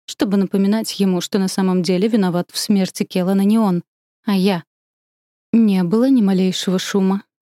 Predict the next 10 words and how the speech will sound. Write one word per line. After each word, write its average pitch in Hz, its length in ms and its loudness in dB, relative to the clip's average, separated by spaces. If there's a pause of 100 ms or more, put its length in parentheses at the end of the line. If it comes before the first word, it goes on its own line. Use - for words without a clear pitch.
(120)
Один 190 480 2
единственный 190 680 0
шаг. - 420 -4 (920)
Мой 220 200 4
взгляд 180 540 -2 (100)
метнулся 196 600 -2
к 208 100 2
двери. 190 400 0 (540)
Я 208 240 2
встретилась 180 680 -2